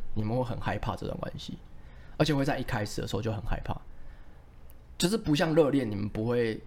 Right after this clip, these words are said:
就是很快就知道这个状况。其实你会反而会，其实我们那时候跟他是有点过度理性去思考这件事，说为什么会出现这些状况，这些巧合应该会不会是我们冲昏头了，所以我们才会，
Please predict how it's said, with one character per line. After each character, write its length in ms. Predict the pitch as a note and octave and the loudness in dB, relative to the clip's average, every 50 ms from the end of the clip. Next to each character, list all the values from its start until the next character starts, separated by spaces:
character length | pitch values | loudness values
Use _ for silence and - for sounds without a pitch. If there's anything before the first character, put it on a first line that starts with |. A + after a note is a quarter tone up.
| - - - - - - | -12 -16 -16 -14 -10 -6
就 120 | - A#2+ | -4 -2
是 340 | A#2 B2 A#2+ A#2 G#2+ G2+ F#2+ - - | 0 0 0 0 0 -2 -4 -6 -6
很 260 | - - B2 G#2+ B2 | -4 -2 0 0 0
快 160 | - - C#3+ | 2 2 2
就 80 | C3+ B2 | 2 2
知 160 | A2 - B2 | 0 0 0
道 140 | B2+ A2+ G#2 | 0 0 0
这 100 | - A#2+ | 2 0
个 120 | A2 G#2+ | 0 0
状 180 | - A2+ F#2 A#2+ | 0 -2 -2 -2
况。 180 | - F#2+ - - - - - - - - - | -2 -4 -4 -4 -6 -8 -8 -10 -6 -2 0
其 120 | - F3+ | 2 4
实 140 | G#3 A#3+ B3 | 4 4 4
你 240 | B3 - D#3+ C3+ C3 | 2 2 2 2 4
会 180 | D3 G3+ G#3 - | 4 2 2 2
反 140 | - B2+ G#2+ | 0 0 0
而 120 | A2 B2 | 0 2
会， 300 | C#3+ F3+ E3 D3+ C#3+ - - - - - - - - - - - - | 4 6 6 6 4 0 -6 -14 -14 -14 -14 -12 -10 -8 -8 -8 -6
其 120 | - G#3 | -2 4
实 60 | G#3+ B3+ | 4 6
我 60 | G#3+ | 6
们 80 | D#3+ | 6
那 60 | F3+ F#3+ | 4 2
时 60 | F#3+ | 2
候 80 | F#3 | 2
跟 160 | F3 F3 D#3+ D#3+ | 4 4 4 4
他 160 | D#3+ D3+ D3+ | 4 2 4
是 240 | D3+ D#3 C#3+ C3 - - - - - - - - | 4 4 2 2 0 -4 -10 -12 -12 -14 -6 0
有 120 | - D3+ D#3 | 2 4 4
点 160 | D#3+ C#3 B2 | 4 2 2
过 160 | - D#3 C#3+ | 4 4 4
度 160 | D#3 D3 B2+ | 4 4 4
理 140 | B2 G#2+ A2 | 2 2 0
性 180 | - - A#2+ A#2 | 0 0 2 2
去 120 | B2 B2 | 2 0
思 200 | A#2+ - - B2 | 0 0 -2 0
考 140 | A#2 A2+ - | 0 0 0
这 80 | A2+ | 0
件 80 | G#2+ G#2+ | 0 0
事， 160 | G#2+ G#2 G#2+ | 0 0 0
说 260 | G2 - F#2+ - C3 - - - - - - - - - - - - - - - - - - - - - - - - | 0 0 0 0 0 -2 -2 -4 -6 -4 -6 -8 -10 -12 -10 -8 -6 -6 -6 -6 -8 -10 -10 -10 -12 -12 -12 -4 0
为 100 | - F#3 | 2 2
什 100 | D#3 - | 2 2
么 100 | G2+ A2 | 0 0
会 80 | A#2+ A#2+ | 2 2
出 140 | - - A#2 | 2 2 2
现 100 | G#2+ A2+ | 2 2
这 80 | A2 | 0
些 60 | G2+ G2+ | 0 0
状 160 | G2 G2+ G2+ | 0 -2 -2
况， 120 | F2 A2 A#2 | -2 0 2
这 80 | D#3 | 4
些 60 | E3+ | 4
巧 180 | E3 - B2+ G#2+ | 4 4 4 4
合 120 | G#2+ G#2 | 2 2
应 60 | A#2+ B2+ | 2 2
该 160 | C3 B2+ B2+ | 2 0 0
会 160 | - - D#3 | 2 2 2
不 80 | C#3 C#3+ | 4 4
会 60 | C3+ | 2
是 100 | C3+ C#3+ | 2 2
我 80 | A#2 | 2
们 180 | G2+ F#2+ G#2+ G2+ | 2 2 0 0
冲 220 | - - A2+ A#2 | 0 0 0 2
昏 140 | A#2+ A2+ A2+ | 2 0 2
头 200 | - - - - - | 2 2 2 0 0
了， 100 | B2 - | 0 0
所 120 | - C#3+ | 2 2
以 40 | C3 | 2
我 100 | A#2 G#2+ | 2 2
们 100 | G#2 A2 | 0 0
才 100 | - G2+ | 0 0
会， 280 | A2 A2+ A2+ A2+ A2+ | 2 2 2 2 0